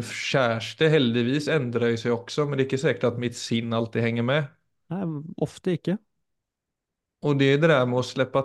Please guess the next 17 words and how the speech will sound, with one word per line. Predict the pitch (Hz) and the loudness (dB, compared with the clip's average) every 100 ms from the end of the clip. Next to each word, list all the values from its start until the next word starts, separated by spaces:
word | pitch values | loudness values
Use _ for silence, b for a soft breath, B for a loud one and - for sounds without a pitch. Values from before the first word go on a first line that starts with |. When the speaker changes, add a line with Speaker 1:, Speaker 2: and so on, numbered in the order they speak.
| - | -2
Speaker 1:
taget | - 113 110 110 110 131 - - 120 | -4 -2 -2 -2 -4 -6 -6 -4 0
om | 120 127 123 110 - _ _ _ 135 | 0 -4 -8 -12 -20 _ _ _ 0
roller | 139 127 110 110 120 127 123 120 _ _ _ _ _ _ | 2 2 0 2 2 2 -4 -10 _ _ _ _ _ _
og | 131 139 | 0 2
omfavne | 127 110 - 113 110 113 117 | 0 -4 0 0 0 0 0
de | 127 | 0
nye, | 135 131 110 123 | -2 -2 0 0
altså | 127 117 120 | 0 -2 -4
se | - 113 113 | -2 -2 0
hva | 113 110 | 0 -2
som | 117 | -4
faktisk | - 110 - 123 - 123 | -4 -6 -4 -6 -2 -2
er | 110 113 113 117 - | 0 0 -4 -8 -6
til | 120 | -6
stede | - 131 113 120 120 | 0 2 2 0 0
just | 120 - | -2 -4
nå. | 143 | 0